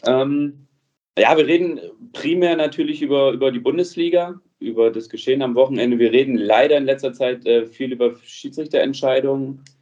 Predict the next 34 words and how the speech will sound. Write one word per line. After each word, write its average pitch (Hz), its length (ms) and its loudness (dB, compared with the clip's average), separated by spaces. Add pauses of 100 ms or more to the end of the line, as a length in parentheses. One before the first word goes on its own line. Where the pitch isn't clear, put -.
(500)
äh, 107 260 6
über, 104 220 4
über 101 220 2
den 101 100 -8
V 117 280 4
A 107 40 6
R 127 300 2
und 131 120 -4
so. 120 200 -2
Macht 120 200 -4
das 117 160 -6
Sinn, 123 160 -6
macht 120 180 -10
das - 140 -20
keinen 123 300 -4
Sinn? 135 380 -6 (680)
Ähm, 110 520 0
dann, 117 1000 0
ja, 101 440 -2 (460)
schweifen 127 360 2
wir 156 80 4
immer 160 140 4
noch 156 220 0
mal 143 180 0
so 139 60 -4
ein 139 60 -2
bisschen 139 280 -4
ab, - 260 -4
reden 131 240 2
noch 131 140 -6
mal 127 180 -2
so 120 140 -2
ein 107 100 -10
bisschen, 120 560 -4